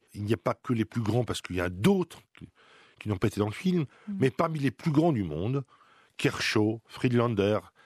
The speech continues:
Speaker 1: Cesarini, Browning, Annette Wiewiórka, Chapoutot, Ingrao,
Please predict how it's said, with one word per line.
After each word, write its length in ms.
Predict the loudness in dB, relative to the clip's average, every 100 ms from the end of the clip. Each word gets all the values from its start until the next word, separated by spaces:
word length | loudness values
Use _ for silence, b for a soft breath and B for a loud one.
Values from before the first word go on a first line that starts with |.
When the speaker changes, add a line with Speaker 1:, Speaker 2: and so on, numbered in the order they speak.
| b
Speaker 1:
Cesarini, 840 | -8 -2 2 0 0 -6 -8 -8 -10 b b b b b
Browning, 840 | 0 2 0 -2 -6 -6 -4 -2 -4 b b b 0
Annette 220 | 2 4
Wiewiórka, 760 | 4 4 2 0 2 2 0 -6 _ b b b b
Chapoutot, 920 | 0 0 0 -6 2 4 6 4 -2 b b 2
Ingrao, 880 | 6 6 4 2 2 2 2 0